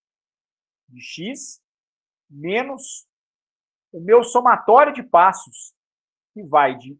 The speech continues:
um até n, do tamanho dos passos individuais, S J. Quanto é que dá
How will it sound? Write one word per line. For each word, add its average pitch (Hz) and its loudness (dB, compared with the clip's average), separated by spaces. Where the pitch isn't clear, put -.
um 190 -12
até 214 -2
n, 226 -10
do 190 -12
tamanho 226 2
dos 269 -6
passos 175 2
individuais, 156 -2
S 175 -2
J. 110 -12
Quanto 320 4
é 285 8
que 285 -4
dá 180 2